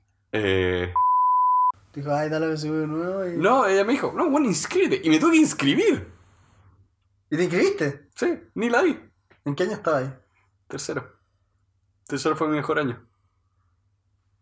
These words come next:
Speaker 1: <laughs>
Speaker 2: No voy a contar mi anécdota con los psicólogos, pero ya.
Speaker 1: <laughs> Ya la contaste la otra vez.
Speaker 2: Ah, ya, ya. Entonces, ahí quedó.
Speaker 1: <laughs> Ahí quedó. Y la otra idea de este libro es ideas.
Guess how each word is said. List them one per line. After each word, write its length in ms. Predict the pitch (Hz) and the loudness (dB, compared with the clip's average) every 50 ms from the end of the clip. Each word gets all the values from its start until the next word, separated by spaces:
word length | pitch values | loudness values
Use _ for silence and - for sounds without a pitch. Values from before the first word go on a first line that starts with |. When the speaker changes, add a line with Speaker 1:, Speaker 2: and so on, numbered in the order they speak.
| _ _ _ _ - - | _ _ _ _ -8 -6
Speaker 1:
<laughs> 1040 | 147 147 - - 185 - - - 202 185 - - 202 196 - - - - 151 - | -4 -4 0 0 0 2 2 2 0 0 0 0 -2 -2 -2 -2 -4 -4 -6 -6
Speaker 2:
No 100 | 131 131 | -4 -2
voy 100 | 135 139 | 2 2
a 40 | 139 | 2
contar 280 | 135 131 127 - 139 135 | 2 2 0 0 0 0
mi 80 | 135 | 0
anécdota 440 | 135 139 143 143 143 139 139 139 143 | 0 0 -2 -2 -2 -2 -4 -2 -2
con 120 | 139 135 135 | -2 -2 -2
los 100 | - - | -4 -6
psicólogos, 460 | 139 135 131 117 113 110 113 117 127 | -6 -6 -6 -6 -6 -6 -10 -12 -12
pero 140 | 131 127 131 | -12 -14 -14
ya. 1000 | 131 131 - _ - - 143 147 - 190 - 143 - - 208 247 262 254 202 - | -14 -14 -16 _ -4 -4 -2 0 0 0 -2 -2 -6 -6 -6 -4 -4 -4 -2 0
Speaker 1:
<laughs> 40 | |
Ya 100 | - 135 | 2 2
la 120 | 135 143 139 | 4 4 2
contaste 440 | 147 139 127 - 147 131 - 160 147 | 0 0 2 2 2 2 2 2 2
la 80 | 143 | 2
otra 220 | 139 127 139 143 139 | 2 2 2 2 2
vez. 260 | 131 113 101 104 101 - - - | 4 2 2 0 -4 -8 -12 -10
Speaker 2:
Ah, 140 | - 123 123 | -8 -8 -6
ya, 320 | 120 107 95 127 - - - | -6 -8 -8 -10 -14 -18 -16
ya. 140 | - - - | -12 -10 -8
Entonces, 360 | - 147 - - 180 - 107 85 | -8 -8 -8 -8 -8 -6 -4 -4
ahí 160 | 107 117 113 | -4 -4 -2
quedó. 360 | 117 113 101 92 - - - - - 170 | -4 -4 -4 -6 -8 -10 -16 -18 -16 -14
Speaker 1:
<laughs> 120 | 135 - | -8 -4
Ahí 240 | - 143 131 120 113 | 0 0 0 0 0
quedó. 280 | 110 95 87 - - - - _ _ _ _ _ _ _ _ | 0 0 0 -2 -4 -10 -20 _ _ _ _ _ _ _ _
Y 340 | - 113 110 107 110 107 - - - _ _ _ _ _ _ _ _ _ _ _ _ _ _ _ | -4 -2 -2 -2 -4 -8 -16 -20 -20 _ _ _ _ _ _ _ _ _ _ _ _ _ _ _
la 180 | - 107 110 120 | -2 0 2 2
otra 160 | 127 139 156 | 2 0 0
idea 360 | 147 147 156 156 156 156 160 151 | 0 2 2 2 2 0 0 -2
de 100 | 147 156 | -2 -4
este 160 | 143 - 156 | -4 -4 -4
libro 560 | 151 170 190 208 220 226 226 220 - - - _ _ _ | -2 -2 0 2 2 2 0 0 -6 -14 -20 _ _ _
es 200 | - - 151 147 | -4 -4 -2 0
ideas. 500 | 170 160 180 165 104 87 - - - - | 0 2 4 2 2 2 -2 -8 -12 -16